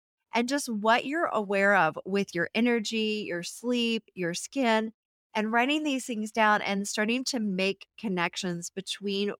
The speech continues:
what you're doing with your lifestyle, your stress management,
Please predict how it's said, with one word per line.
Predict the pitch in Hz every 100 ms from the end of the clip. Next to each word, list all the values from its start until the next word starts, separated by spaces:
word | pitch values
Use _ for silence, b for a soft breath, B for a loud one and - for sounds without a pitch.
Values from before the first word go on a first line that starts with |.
| _
what | 190 185 131
you're | 185
doing | 190 190 175 170
with | 165 165 -
your | 175 165 -
lifestyle, | 180 165 170 - 65 92
your | 175
stress | 196 - 220 214 202
management, | 185 170 165 - 170 156 156